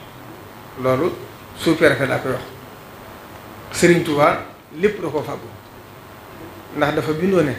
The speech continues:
"Kataballahu tabaraka wa taala anna dawlata nasara intaxalat huna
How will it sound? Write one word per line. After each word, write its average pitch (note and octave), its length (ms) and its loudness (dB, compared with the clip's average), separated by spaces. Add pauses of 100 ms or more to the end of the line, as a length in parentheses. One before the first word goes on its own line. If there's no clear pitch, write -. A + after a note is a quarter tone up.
"Kataballahu D#3 640 4
tabaraka C3 380 4
wa B2+ 60 -2
taala B2 340 -2 (200)
anna D3 180 2
dawlata C#3 420 2
nasara B2+ 460 -2
intaxalat D#3+ 580 2
huna A#2+ 220 -4